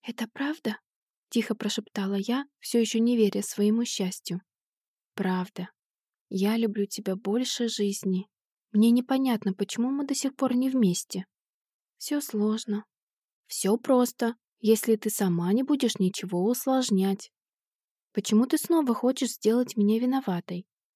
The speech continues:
Ну не я метался между двумя мужчинами, а потом уехал в другую страну. Все, хватит. Мы не можем нормально общаться. Только в сексе у нас идеальное понимание. Я разозлилась и хотела встать, чтобы одеться и уйти.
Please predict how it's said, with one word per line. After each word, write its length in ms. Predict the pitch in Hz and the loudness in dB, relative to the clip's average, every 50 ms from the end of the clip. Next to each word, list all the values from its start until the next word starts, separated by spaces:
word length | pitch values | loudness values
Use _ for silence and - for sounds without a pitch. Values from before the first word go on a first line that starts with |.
| _ _ _ _ _ _ _ _ - | _ _ _ _ _ _ _ _ 0
Ну 140 | - 214 226 | 4 6 6
не 200 | 233 226 220 208 | 8 8 8 8
я 160 | 190 196 196 | 8 6 6
метался 500 | 214 233 247 247 - 254 233 226 - 220 | 6 4 4 4 4 2 4 2 2 4
между 300 | 208 208 202 - - 208 | 4 4 4 4 2 0
двумя 340 | 202 - 220 214 208 208 185 | 2 2 2 4 4 4 4
мужчинами, 580 | 185 202 214 - - - 220 190 180 175 175 180 | 4 2 2 0 0 0 0 2 2 2 0 -2
а 60 | 185 | -2
потом 300 | - 220 214 214 208 214 | -2 -2 0 4 4 6
уехал 360 | 220 208 196 180 - 196 190 | 6 4 4 2 0 -4 -4
в 80 | 196 214 | -4 -2
другую 320 | - 214 202 190 196 190 | -2 -2 0 2 0 -2
страну. 520 | - - - 247 240 226 214 190 175 185 - _ _ _ _ _ _ _ _ _ _ _ _ _ _ _ | -2 -4 -4 0 2 2 4 2 2 0 -4 _ _ _ _ _ _ _ _ _ _ _ _ _ _ _
Все, 320 | - - - 285 269 240 208 | -8 -2 2 4 4 4 4
хватит. 680 | - - 240 269 247 233 196 190 - 185 - - - _ _ _ _ _ _ _ _ - | 0 -2 0 2 2 2 2 0 -2 -8 -8 -8 -18 _ _ _ _ _ _ _ _ 0
Мы 160 | 226 247 302 | 4 6 6
не 120 | 339 339 | 8 8
можем 380 | 285 254 254 254 247 240 233 220 | 8 8 6 4 4 4 4 4
нормально 520 | 220 220 208 208 208 202 196 190 190 196 | 4 4 4 4 4 4 4 4 2 0
общаться. 640 | 202 202 - - 208 185 180 190 - - - 175 - _ _ _ _ _ _ _ - | 0 -2 -4 -4 -2 -2 -4 -4 -6 -8 -10 -10 -10 _ _ _ _ _ _ _ 0
Только 280 | - 247 247 247 262 | 2 2 4 2 0
в 60 | 247 | -2
сексе 320 | - - 311 311 - - 254 | 2 0 0 0 2 2 4
у 40 | 226 | 4
нас 260 | 208 202 208 - - | 4 4 2 0 -2
идеальное 480 | 208 208 233 226 208 196 190 185 185 | -2 2 2 4 4 4 2 2 0
понимание. 640 | 196 - 214 220 233 233 220 196 190 185 170 185 220 _ _ _ _ _ _ _ _ _ _ - | 0 2 2 4 4 4 4 2 2 0 -4 -6 -8 _ _ _ _ _ _ _ _ _ _ -2
Я 220 | - 208 208 202 | 0 0 2 2
разозлилась 720 | 202 196 202 202 190 - - 220 254 285 269 240 208 - - | 2 0 0 -2 -4 -2 0 0 2 2 2 2 0 -2 -4
и 80 | - | -4
хотела 400 | 202 - 233 214 - 240 247 262 | -2 -2 -2 -2 0 0 0 0
встать, 440 | 269 - - - - 202 180 - - _ | -2 -6 -6 -6 -4 -4 -4 -6 -8 _
чтобы 340 | - - - - 208 208 202 | -14 -10 -4 -4 -2 -2 -2
одеться 380 | 202 190 196 240 247 - - 214 | -2 0 0 -2 -2 0 0 0
и 60 | 202 | 0
уйти. 500 | 214 233 247 247 - - - 190 196 | 2 0 0 -2 -4 -8 -8 -8 -8